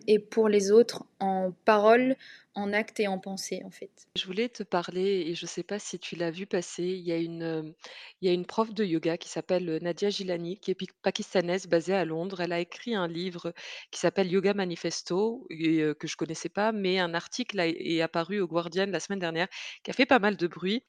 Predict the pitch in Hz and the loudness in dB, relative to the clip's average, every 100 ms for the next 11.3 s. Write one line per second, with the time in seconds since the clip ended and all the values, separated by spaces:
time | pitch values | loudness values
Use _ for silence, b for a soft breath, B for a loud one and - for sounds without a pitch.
0 | - 185 175 175 170 208 240 269 208 180 | 2 4 4 0 -4 -2 2 2 2 0
1 | - 175 170 208 247 240 - 165 151 147 | -2 0 0 0 0 -2 -2 2 2 0
2 | 147 160 147 160 175 160 160 - 240 190 | -2 -2 0 -2 -2 -4 -6 -6 -4 -4
3 | 160 165 180 - 165 160 175 214 233 190 | 0 -2 -2 -6 -6 -4 -2 -2 -4 -2
4 | 175 - 226 - 220 190 - 170 - 196 | -2 -2 -4 0 -2 0 -4 -6 -6 -2
5 | 170 - 170 196 - 175 175 170 - 170 | -2 0 0 0 0 4 4 2 -2 -2
6 | - 202 247 - - B B - 185 175 | -2 -4 -4 -12 -16 B B 2 4 4
7 | 170 180 202 214 - 220 202 170 170 185 | 4 2 2 -2 -6 -2 0 2 2 0
8 | 208 196 160 160 - 175 165 - 190 202 | 0 0 0 -2 0 0 0 -4 -4 0
9 | 202 160 165 175 - - 220 196 180 - | 0 0 -4 -8 -10 -4 -4 -2 -6 -4
10 | 165 190 196 - 202 - 175 160 170 165 | -4 -2 -4 -2 -4 0 -2 -2 -4 -6
11 | 151 208 220 | -4 -2 -4